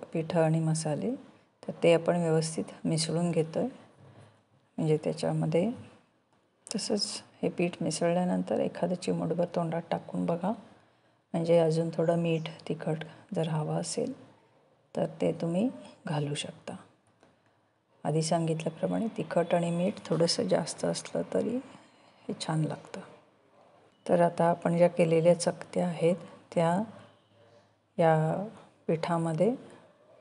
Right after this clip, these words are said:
अशा दाबून दाबून ते पीठ त्या चकत्यांना लागलं पाहिजे, त्याच्यासाठी आपण हे करतो आहे. तर ह्या चकत्या अशा सगळ्या पीठ लावून घ्यायच्या आहेत, पिठामध्ये बुडवून घ्यायच्या आहेत.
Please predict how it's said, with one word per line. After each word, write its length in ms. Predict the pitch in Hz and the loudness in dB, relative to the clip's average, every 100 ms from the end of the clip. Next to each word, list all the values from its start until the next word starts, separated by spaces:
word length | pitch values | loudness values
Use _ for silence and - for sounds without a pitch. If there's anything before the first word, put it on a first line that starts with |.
| - | -20
अशा 460 | - _ _ - 190 | -20 _ _ -2 2
दाबून 460 | 170 165 156 170 165 | 4 4 4 2 0
दाबून 440 | 160 160 196 233 202 - - - _ _ _ | 0 0 -2 -2 -8 -14 -20 -20 _ _ _
ते 60 | 175 | 0
पीठ 320 | 165 185 180 180 - - - - _ | 2 2 0 0 -10 -14 -20 -20 _
त्या 120 | 180 160 | -2 0
चकत्यांना 640 | 170 160 - 160 160 202 294 - - _ _ _ | 0 -4 -2 2 2 2 -2 -10 -20 _ _ _
लागलं 420 | 175 160 151 151 | 4 4 4 2
पाहिजे, 460 | 160 160 151 - 190 - _ | 0 -2 -6 -8 -12 -14 _
त्याच्यासाठी 580 | 180 160 156 170 160 196 | -8 -4 -2 -2 0 0
आपण 280 | 165 165 170 | 0 0 -2
हे 200 | 180 254 - - _ | 0 -2 -4 -14 _
करतो 320 | - 165 - 170 | -2 -2 -2 -4
आहे. 180 | 226 269 - - - - _ - _ _ - | -2 -4 -10 -20 -20 -20 _ -20 _ _ 0
तर 40 | - | 4
ह्या 220 | 170 170 | 4 4
चकत्या 420 | 165 170 - 180 | 2 -2 2 4
अशा 200 | 165 - | 4 2
सगळ्या 440 | 175 170 170 175 233 262 - - _ _ _ _ | 2 2 6 6 4 -2 -10 -20 _ _ _ _
पीठ 160 | 180 170 - - | -2 -2 -4 6
लावून 280 | 165 160 165 | 8 8 4
घ्यायच्या 380 | 160 160 160 151 | 0 -2 0 0
आहेत, 280 | 151 165 - - - _ - | 0 -2 -4 -10 -18 _ -8
पिठामध्ये 580 | 165 165 151 151 175 208 - - - | -4 -2 0 0 -2 -4 -10 -18 0
बुडवून 380 | 160 156 165 165 | 4 4 2 0
घ्यायच्या 400 | 156 151 - 160 | -2 -4 -6 -6
आहेत. 280 | 165 180 | -6 -8